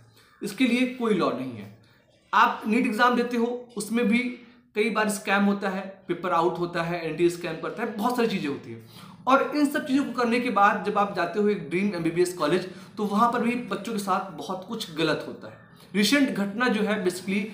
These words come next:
ये यूपी के बरेली के रुहेलखंड University के एक medical college में हुई। यहाँ पर क्या, बच्चों ने अच्छे से पढ़ाई की, paper दिया, लेकिन college प्रशासन की गलती से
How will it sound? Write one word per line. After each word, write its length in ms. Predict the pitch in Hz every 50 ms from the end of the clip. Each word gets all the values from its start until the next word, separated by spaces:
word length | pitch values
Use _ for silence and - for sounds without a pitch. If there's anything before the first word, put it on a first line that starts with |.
| - - - -
ये 40 | 196
यूपी 380 | 196 175 196 202 196 240 262 254
के 120 | 262 240
बरेली 380 | 202 180 185 180 185 196 226 208
के 280 | - 185 202 208 - - - - - - - - 165
रुहेलखंड 460 | 185 202 226 240 247 247 - 262 240
University 420 | 240 214 214 208 - - 240 -
के 60 | 247 240
एक 200 | 226 - - -
medical 320 | 175 170 175 185 220 233
college 240 | 226 220 202 202 202
में 100 | 185 165
हुई। 220 | 139 143 151 170 165 - - - - - - - - -
यहाँ 260 | 170 202 226 254 262
पर 100 | 269 262
क्या, 120 | - 262 247
बच्चों 300 | 202 214 208 - 254 233
ने 60 | 226
अच्छे 160 | 214 - 233
से 120 | 226 233 -
पढ़ाई 320 | - 180 - 170 185 208
की, 220 | 202 - 202 208
paper 340 | 202 - 175 170 - 220 208 196
दिया, 280 | 190 185 196 202 - - - - - -
लेकिन 240 | 208 208 262 240 -
college 440 | - - 233 214 208 214 262 269 -
प्रशासन 520 | - 220 208 214 208 190 190 - 247 233
की 140 | 226 226 220
गलती 400 | 185 160 156 170 165 165 220 233
से 340 | 214 - 208 220 226 - -